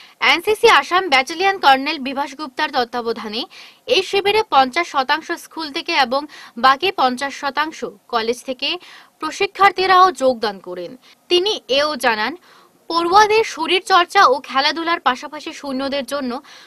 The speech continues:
যুদ্ধকলা, বিভিন্ন ধরনের বন্দুকের অ্যাসেম্বল করা, ম্যাপ রিডিং ও কম্পাসের মাধ্যমে দিক নির্ণয় করা শেখানো হবে বলে জানান।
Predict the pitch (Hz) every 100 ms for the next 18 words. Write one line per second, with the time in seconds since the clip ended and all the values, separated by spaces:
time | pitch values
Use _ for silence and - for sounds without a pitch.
0 | _ 214 285 254 370 370 349 349 254 254
1 | 277 294 269 240 247 269 269 220 240 247
2 | 262 285 294 294 - - _ _ _ -
3 | 269 - 381 381 370 254 208 214 339 254
4 | 233 233 285 320 330 339 294 - 254 262
5 | _ _ 277 285 294 370 381 339 247 233
6 | 294 311 269 208 269 277 277 277 302 285
7 | 277 - 254 233 247 208 208 214 262 277
8 | 240 226 208 190 135